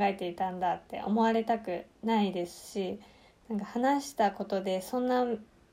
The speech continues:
そんな目で見られるのが怖い。だから、今まで悩んでも、壁にぶつかっても、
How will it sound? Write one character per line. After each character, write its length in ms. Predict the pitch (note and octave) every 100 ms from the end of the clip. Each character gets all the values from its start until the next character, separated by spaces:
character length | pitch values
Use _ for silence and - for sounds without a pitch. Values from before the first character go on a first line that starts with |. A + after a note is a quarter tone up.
| -
そ 220 | - B3+
ん 140 | B3+
な 140 | B3+ B3
目 180 | B3 A3+
で 140 | F#3+
見 160 | G3 A#3
ら 140 | G#3
れ 120 | G#3
る 100 | G3+
の 140 | F3 E3+
が 220 | - -
怖 300 | - A3 F3
い。 180 | E3+ A3 - _ _ _ _ - _ _ - _ _ _
だ 140 | A#3
か 100 | A3
ら、 120 | G3
今 240 | G3 A3+ B3+
ま 180 | B3+ B3
で 260 | A3+ G3+
悩 380 | F#3+ G#3+ B3 B3+
ん 120 | A#3
で 120 | G3
も、 320 | F3+ F3+ E3+ F#3
壁 360 | - A3+ A#3
に 220 | A#3 A3+ G3
ぶ 160 | G#3+
つ 140 | G#3 -
か 140 | A3+
っ 120 | G#3+
て 120 | - G#3
も、 320 | G3+ F3+